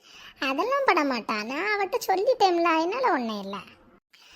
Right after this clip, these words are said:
நான் ஏன் தெரியுமா உன்னை இங்க இன்னைக்கு இருக்க சொன்னேன்? அதுக்கப்புறம் நாங்க அன்னைக்கு போனோம்ல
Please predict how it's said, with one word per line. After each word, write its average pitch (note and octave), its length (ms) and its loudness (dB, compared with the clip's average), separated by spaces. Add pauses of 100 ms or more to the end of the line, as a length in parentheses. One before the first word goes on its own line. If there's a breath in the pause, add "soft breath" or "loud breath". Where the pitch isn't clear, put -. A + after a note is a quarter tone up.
(220 loud breath)
நான் B3+ 340 -2
ஏன் D4+ 280 0
தெரியுமா D4 440 4
உன்னை C4+ 260 2
இங்க C4 200 0
இன்னைக்கு B3+ 360 -2
இருக்க C4 260 0
சொன்னேன்? A#3 460 -2 (640 loud breath)
அதுக்கப்புறம் D4 600 4
நாங்க C#4 260 0
அன்னைக்கு C4+ 460 2
போனோம்ல C#4+ 600 4